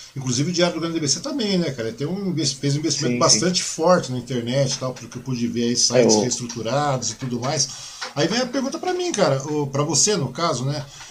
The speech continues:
Speaker 1: O que que é o jornalismo digital e o que que diferencia dos outros tipos de
Speaker 2: <laughs>
Speaker 1: jornalismo, velho? Essa que é a grande pegada agora.
Speaker 2: O,
Speaker 1: Porque
Speaker 2: o Diário foi,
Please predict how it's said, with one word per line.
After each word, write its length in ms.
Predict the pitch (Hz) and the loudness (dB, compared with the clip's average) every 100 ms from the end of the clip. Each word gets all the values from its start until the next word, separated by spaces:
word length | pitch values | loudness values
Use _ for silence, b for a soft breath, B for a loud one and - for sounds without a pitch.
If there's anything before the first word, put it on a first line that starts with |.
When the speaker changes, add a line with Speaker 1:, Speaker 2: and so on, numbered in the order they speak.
| B | B
Speaker 1:
O 80 | 143 | -6
que 160 | 135 233 | -4 -2
que 100 | 247 | 2
é 40 | |
o 100 | 247 | 2
jornalismo 420 | 208 214 208 190 | 2 0 0 0
digital 440 | 190 - 180 196 220 | 0 2 2 2 0
e 20 | |
o 40 | |
que 100 | 247 | 0
que 80 | - | -6
diferencia 680 | 240 247 294 302 - - 294 | -10 -6 -4 2 6 6 4
dos 160 | 202 170 | 0 0
outros 260 | 247 240 | 0 2
tipos 300 | - 165 233 | 4 4 4
de 60 | - | 2
Speaker 2:
<laughs> 20 | |
Speaker 1:
jornalismo, 680 | 208 208 190 180 233 208 175 | 2 4 2 2 0 0 0
velho? 360 | 139 131 120 | 2 2 2
Essa 120 | 160 - | 0 0
que 40 | |
é 40 | 220 | 0
a 40 | |
grande 260 | 202 233 233 | -2 -6 -6
pegada 540 | 277 254 214 226 151 | -6 -4 -2 -2 -2
agora. 480 | 113 110 101 92 90 - _ _ _ - | -4 -4 -8 -10 -14 -18 _ _ _ -2
Speaker 2:
O, 120 | 123 | 4
Speaker 1:
Porque 240 | 127 147 | 4 6
Speaker 2:
o 80 | 143 | 4
Diário 400 | 127 131 135 156 | 6 10 10 8
foi, 240 | 156 - | 6 2